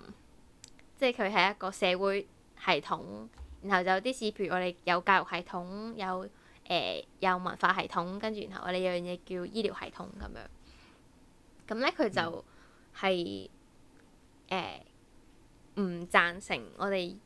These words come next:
Speaker 1: 醫療系統嘅呢一個睇法嘅。嗯。
Speaker 2: 係，即係佢唔係一個，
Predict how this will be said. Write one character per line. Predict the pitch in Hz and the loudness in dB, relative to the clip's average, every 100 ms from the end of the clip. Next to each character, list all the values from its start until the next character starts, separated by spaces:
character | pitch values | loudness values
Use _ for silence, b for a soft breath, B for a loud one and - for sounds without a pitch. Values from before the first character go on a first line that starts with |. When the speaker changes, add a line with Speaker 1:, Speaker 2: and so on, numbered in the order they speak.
| - | -6
Speaker 1:
醫 | 247 214 | -2 -2
療 | - | -2
系 | 165 | -4
統 | 180 180 190 | -4 -8 -6
嘅 | 196 190 | -4 -2
呢 | 185 | -2
一 | 185 - | -2 -6
個 | - - | -12 -12
睇 | - - 196 | -12 -12 -12
法 | 214 - - | -12 -14 -14
嘅。 | - - - - - - b b b b - - | -18 -20 -20 -20 -20 -20 b b b b -20 -12
嗯。 | 190 175 - - - - - | -10 -8 -10 -10 -12 -18 -8
Speaker 2:
係， | 113 95 - - - - - | -8 -8 -12 -20 -20 -20 -4
即 | 190 | -2
係 | |
佢 | 160 139 | 2 0
唔 | 113 | 0
係 | 104 104 139 | -2 0 0
一 | |
個， | 139 123 113 110 107 110 | 0 0 0 -4 -6 -8